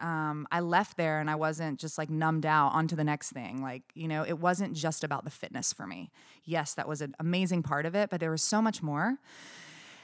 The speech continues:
And so from there, I decided to do a teacher training. And after that, I immediately got into the industry and started teaching and was living in Charlotte for a while, um, went through a breakup and moved to Charleston,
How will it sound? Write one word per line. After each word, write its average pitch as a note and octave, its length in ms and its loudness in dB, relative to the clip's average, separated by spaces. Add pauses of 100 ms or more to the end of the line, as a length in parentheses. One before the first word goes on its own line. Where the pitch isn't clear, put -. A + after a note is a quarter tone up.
(140)
And A3 120 8
so A#3+ 220 8
from G#3+ 280 2
there, A3 440 6
I F#3 60 4
decided F3 340 2
to E3 80 -4
do E3+ 40 2
a E3 40 0
teacher F#3 240 -4
training. F3 580 4 (260)
And E3 600 2
after E3+ 280 -4
that, E3+ 220 0
I E3+ 60 0
immediately E3+ 420 -2
got D3+ 380 -2
into D#3+ 500 -2
the D3+ 100 -8
industry D#3 500 -2 (160)
and F3 100 -4
started D#3 260 -6
teaching G#3+ 540 -4 (180)
and D#3+ 280 -4
was D#3 140 -6
living D#3 220 -2
in D3+ 60 -4
Charlotte F#3+ 320 -4
for F3 140 -4
a E3+ 60 0
while, D#3+ 580 0
um, D#3 560 -4
went F#3 160 -4
through F3 100 -2
a D#3+ 60 -2
breakup E3+ 500 0
and E3+ 160 -2
moved D#3+ 240 -4
to E3 60 -8
Charleston, F#3+ 600 -2